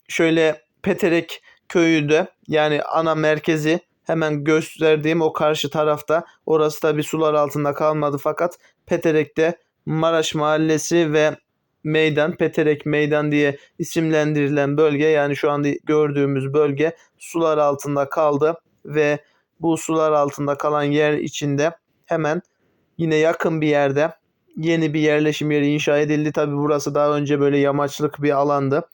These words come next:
ve iş makineleriyle tabii uzun uğraşlar sonucunda vatandaşların yaşayabilmeleri için bir alan oluşturuldu. Aslında dediğim gibi gerçekten manzara olarak çok güzel bir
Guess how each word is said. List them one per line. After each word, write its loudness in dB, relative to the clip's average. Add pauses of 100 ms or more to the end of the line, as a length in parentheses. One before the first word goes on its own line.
(200)
ve 0 (200)
iş -6
makineleriyle 0
tabii -2 (720)
uzun -2
uğraşlar 0
sonucunda -2 (360)
vatandaşların -2 (640)
yaşayabilmeleri 2
için -4
bir 2
alan 2
oluşturuldu. 0 (800)
Aslında -2
dediğim 0
gibi 0
gerçekten -2 (480)
manzara 0
olarak 0
çok -4
güzel 0
bir 0